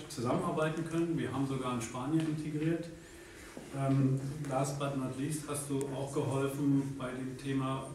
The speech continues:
Berliner Fabrik zu schließen. Viele Diskurse, die wir geführt haben, ähm, eine wirklich, ähm, schöne Zusammenarbeit, äh, über viele Jahre.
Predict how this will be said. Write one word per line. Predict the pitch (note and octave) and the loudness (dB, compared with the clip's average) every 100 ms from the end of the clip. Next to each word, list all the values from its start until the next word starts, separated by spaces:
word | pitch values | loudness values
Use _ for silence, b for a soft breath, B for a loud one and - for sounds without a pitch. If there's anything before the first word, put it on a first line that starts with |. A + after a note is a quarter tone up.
| - | -4
Berliner | A#2+ C#3 D3+ | -2 0 0
Fabrik | D3+ A#2 A2+ D#3 D3+ | 0 -2 -4 -4 -6
zu | - E3 | -8 -8
schließen. | - D#3 D#3+ - D#3+ D3+ - B B B B B - | -6 -4 -2 0 0 -2 -4 B B B B B -12
Viele | - D#3 D3+ | -4 0 2
Diskurse, | - - C#3+ D3 D3 | 2 -2 0 2 2
die | C#3+ C#3 | -2 -2
wir | C#3 | -2
geführt | B2 A#2+ C#3 D3 C#3 | -2 -4 -2 -2 0
haben, | C#3 C3+ C#3 C#3 C#3+ B B B B B - | 2 4 4 2 -2 B B B B B -6
ähm, | B2+ B2+ B2+ C3+ - B2+ | 0 0 0 -4 -4 -2
eine | C3 C3 C3 - | 0 0 -2 -6
wirklich, | C#3 C#3 - - | -6 -4 -4 -6
ähm, | C3 B2 B2 A#2+ A2+ - - - - - - | -4 0 0 0 -4 -12 -16 -16 -16 -16 -12
schöne | - D3 D#3 D#3+ | -2 6 8 8
Zusammenarbeit, | - A2+ A2+ D#3 - A#2 A#2+ B2 A#2+ - | 6 2 0 2 0 0 -2 -2 -6 -8
äh, | B2 B2 B2 | -4 -2 -2
über | C3+ B2+ | -4 -4
viele | A#2+ - C#3 B2 | -4 -2 0 2
Jahre. | A2+ A#2 C#3+ D#3 D#3 | 2 2 2 2 2